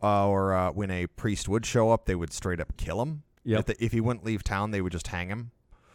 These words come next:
Speaker 1: So there's this strain of American culture that is very heathen oriented. That's where you get things like Santa Claus.
Speaker 2: Yeah.
Speaker 1: That's where you get things like Halloween. That's where you get things like Groundhog Day.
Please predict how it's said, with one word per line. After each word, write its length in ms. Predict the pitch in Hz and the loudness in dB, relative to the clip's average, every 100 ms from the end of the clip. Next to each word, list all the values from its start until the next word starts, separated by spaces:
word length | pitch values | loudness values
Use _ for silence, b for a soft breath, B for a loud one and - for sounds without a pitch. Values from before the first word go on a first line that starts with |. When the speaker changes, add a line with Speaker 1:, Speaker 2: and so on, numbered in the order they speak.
| B B B B - | B B B B 2
Speaker 1:
So 360 | 156 143 127 - _ _ _ _ _ _ | 8 8 6 0 _ _ _ _ _ _
there's 280 | 135 156 147 | 8 8 8
this 360 | - 139 - - - - | 6 4 2 -2 -12 -8
strain 580 | - - - 160 196 220 | -2 0 4 4 4 4
of 60 | |
American 500 | 190 151 147 135 135 | 4 6 4 4 -2
culture 560 | 117 120 110 92 76 87 - _ _ | 0 0 2 -2 -4 -6 -14 _ _
that 200 | 110 120 | 0 4
is 520 | 120 113 101 95 - - | 4 4 2 -2 -6 -10
very 460 | 92 110 131 135 127 | -12 4 6 8 4
heathen 760 | - - 135 120 78 69 67 - _ | 0 -6 -2 -2 -2 -8 -10 -16 _
oriented. 560 | 95 92 82 78 - 78 | 0 2 2 -2 -4 -2
That's 180 | 104 | 2
where 80 | 131 | 2
you 80 | 113 | 2
get 160 | 110 - | 2 2
things 240 | 156 160 | 0 4
like 160 | 190 190 | 4 4
Santa 280 | - 220 175 | 2 2 0
Claus. 280 | - 98 131 | 0 2 4
Speaker 2:
Yeah. 80 | |
Speaker 1:
That's 120 | 107 113 | 2 2
where 100 | 117 | 2
you 60 | |
get 160 | 120 117 | 0 -2
things 220 | 131 127 | -2 2
like 160 | 135 - | 2 4
Halloween. 580 | 143 143 147 151 117 | 6 6 4 0 -2
That's 160 | 101 - | -2 -2
where 100 | 107 | -2
you 80 | 104 | 0
get 160 | 113 | -4
things 260 | - 117 113 | -4 -4 0
like 160 | 127 110 | 0 2
Groundhog 800 | 127 143 156 151 127 117 101 87 | 4 6 6 4 4 4 4 0
Day. 400 | 95 80 71 | 0 0 -2